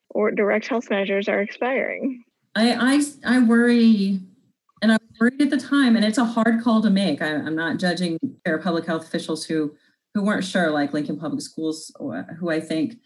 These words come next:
Speaker 2: um, or U N L, I think that they've been really proactive. But I do wonder if maybe we didn't shut down a week or two early, given the fact that we are the middle of the country.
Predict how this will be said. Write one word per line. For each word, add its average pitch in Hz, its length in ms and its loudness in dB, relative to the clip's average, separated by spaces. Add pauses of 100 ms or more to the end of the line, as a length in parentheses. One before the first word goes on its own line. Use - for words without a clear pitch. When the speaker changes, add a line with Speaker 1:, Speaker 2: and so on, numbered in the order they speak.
(460)
Speaker 2:
um, 147 300 0
or 139 100 0
U 156 260 -2
N 156 80 -2
L, 147 420 0 (100)
I 143 60 -8
think 151 220 -4
that 135 120 -4
they've 143 280 -4
been 139 320 2
really 147 240 -2
proactive. 139 800 -2 (600)
But 185 100 2
I 175 100 4
do 202 180 0
wonder 175 340 2
if 147 140 -4
maybe 147 280 0
we 135 180 0
didn't 127 320 -4
shut 143 200 -6
down 139 160 0
a 135 60 2
week 131 240 -2
or 139 180 -2
two 123 200 -6
early, 127 480 -6 (300)
given 180 260 2
the 160 100 0
fact 139 220 -4 (200)
that 139 140 -4
we 139 80 0
are 139 160 2
the 143 100 0
middle 175 380 2
of 156 140 0
the 151 80 -4
country. 131 580 -2